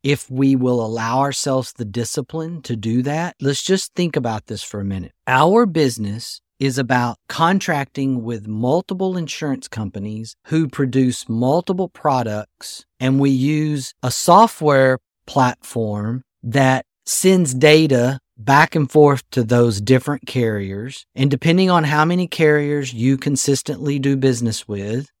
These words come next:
exasperates the complication. And then we have different agencies at different life stages, from solopreneurs to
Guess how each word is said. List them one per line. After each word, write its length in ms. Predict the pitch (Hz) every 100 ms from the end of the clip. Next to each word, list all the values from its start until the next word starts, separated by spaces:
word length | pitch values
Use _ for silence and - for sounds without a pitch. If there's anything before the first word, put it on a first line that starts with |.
| -
exasperates 1200 | 131 107 147 165 190 - 156 135 131 131 - -
the 540 | 127 117 127 120 117 107 _ _ -
complication. 1080 | - 156 156 160 - 135 113 - 98 101 147 _ _
And 160 | 143 143
then 280 | 160 196 202 _
we 160 | 143 156
have 500 | 151 143 143 135 127 _ _ _ - 117
different 500 | 135 175 185 175 - _ _ _
agencies 640 | 143 170 165 170 170 170 139
at 140 | 123
different 340 | 143 147 151
life 300 | - 127 139
stages, 580 | - - 131 131 127 131
from 180 | - 117
solopreneurs 1120 | 110 - 156 160 - 147 143 139 139 135 131 -
to 220 | 110 101